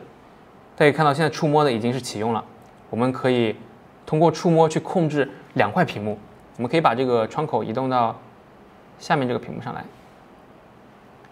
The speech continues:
然后你可以正常的进行一些触控的一些设置，包括网页的一些滑动。设置完成之后呢，你就获得了一个完整的双屏可触摸的一个体验。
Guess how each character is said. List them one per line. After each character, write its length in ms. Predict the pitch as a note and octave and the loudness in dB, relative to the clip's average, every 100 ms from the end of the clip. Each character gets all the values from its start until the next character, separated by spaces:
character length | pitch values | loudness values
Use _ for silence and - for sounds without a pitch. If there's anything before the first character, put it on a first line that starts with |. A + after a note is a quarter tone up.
| - - - - - - - - - - | -20 -20 -20 -20 -20 -20 -20 -20 -20 -12
然 80 | - | -4
后 20 | |
你 80 | B2 | 0
可 80 | B2 | 0
以 40 | |
正 180 | C3 D#3 | 2 2
常 160 | C3 A2 | 2 -2
的 80 | A#2 | -2
进 160 | C3 | -2
行 120 | B2 | -2
一 60 | A2 | -4
些 100 | A#2+ | -4
触 140 | - | -6
控 180 | - C#3+ | -6 -2
的 60 | A#2+ | -2
一 40 | |
些 280 | A#2 C3 C3 | 0 2 2
设 240 | C3 F3 | 2 2
置， 140 | C3 - - | 2 -2 -6
包 80 | - | -2
括 120 | B2+ | 2
网 140 | C3 G2+ | 2 2
页 60 | |
的 80 | A#2+ | -2
一 20 | |
些 80 | A#2+ | -4
滑 180 | B2 G#2 | -8 -4
动。 140 | D3 - - | -4 -4 -10
设 140 | - F#3+ | 4 6
置 80 | |
完 100 | E3 | 8
成 120 | E3+ D#3+ | 6 4
之 80 | |
后 220 | E3 G#3+ D#3+ | 4 4 4
呢， 100 | A2+ | 2
你 60 | |
就 100 | B2 | 0
获 200 | B2 E3+ | 4 4
得 140 | A2+ A2 | 4 2
了 80 | |
一 100 | A#2+ A#2+ | 0 2
个 200 | C#3+ - - - | 2 2 -6 -2
完 300 | A#2 A#2+ F#3+ | 2 4 4
整 260 | F3 A2 G#2+ | 2 0 0
的 200 | A#2 A2+ - - | -2 -2 -10 -20
双 260 | - - A3+ | 0 6 6
屏 200 | B2+ C3+ | 6 0
可 140 | C3 A2+ | -4 -6
触 160 | - | -4
摸 180 | C#3 C#3 | -2 0
的 100 | C3 | 0
一 120 | G#2+ | 0
个 100 | A2+ | -2
体 200 | A2 A2 | -4 -8
验。 120 | A2+ | -12